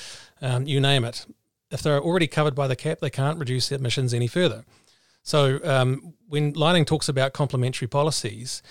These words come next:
she's not talking about reducing even a single tonne of emissions. She's talking about meeting some political objective or something.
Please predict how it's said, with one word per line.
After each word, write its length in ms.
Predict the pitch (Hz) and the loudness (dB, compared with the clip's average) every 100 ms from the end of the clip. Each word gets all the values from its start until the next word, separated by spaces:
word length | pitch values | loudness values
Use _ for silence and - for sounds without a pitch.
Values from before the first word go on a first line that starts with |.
| - | -12
she's 280 | - 196 165 | -4 -2 0
not 200 | 165 185 | 0 0
talking 340 | 147 135 117 | -2 -2 -2
about 300 | 117 120 135 | -2 -2 -2
reducing 380 | 135 127 120 135 | -4 -2 -2 -2
even 180 | 135 139 | -2 -2
a 40 | |
single 300 | 117 156 143 | -2 -2 -4
tonne 400 | 135 - 135 127 | -6 -4 -4 -2
of 140 | 135 127 | -4 -2
emissions. 580 | 123 117 131 123 - - | 0 0 0 -2 -4 -4
She's 240 | - 135 - | -4 -4 -4
talking 360 | 143 - 135 | -4 -4 -4
about 380 | 127 123 127 - | -2 0 -2 -4
meeting 320 | 143 127 127 | -6 -4 -4
some 180 | - 135 | -2 -4
political 360 | 127 131 135 135 | -2 -4 -2 -4
objective 420 | 120 127 127 123 | -4 -6 -4 -4
or 80 | 117 | -2
something. 400 | 147 127 117 | -4 -6 -12